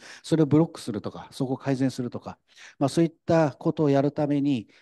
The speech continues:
脳の一部に、これ医-、医療行為なので、認可が必要です。で、認可、お医-、お医者さんの関与も必要なんだけど、えーと、り-、脳の表面に電極をつけて、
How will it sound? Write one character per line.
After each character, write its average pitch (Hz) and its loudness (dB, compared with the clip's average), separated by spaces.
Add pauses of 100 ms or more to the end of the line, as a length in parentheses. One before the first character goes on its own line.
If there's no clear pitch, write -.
(160)
脳 151 2
の 135 6
一 123 -2
部 127 -4
に、 113 -4
こ 170 -6
れ 135 -6
医-、 165 -10
医 175 -4
療 208 6
行 208 4
為 139 6
な 113 0
の 101 -6
で、 98 -6 (300)
認 175 6
可 123 0
が 104 -2
必 - -10
要 110 -2
で 98 -6
す。 - -18 (140)
で、 120 -4
認 165 -4
可、 131 -6
お - -2
医-、 135 -2 (320)
お 147 0
医 - 2
者 156 2
さ 156 2
ん 156 4
の 151 4
関 143 2
与 117 2
も 101 -4
必 - -12
要 123 -4
な 127 -2
ん 120 -4
だ 107 -10
け 127 -6
ど、 135 -4 (380)
え 113 -2
ー - -4
と、 120 -6
り-、 147 4 (1120)
脳 160 2
の 139 2
表 104 -6 (120)
面 131 2
に 101 -8
電 127 -2
極 127 -6 (100)
を 123 -2 (140)
つ - -20
け - -2
て、 123 0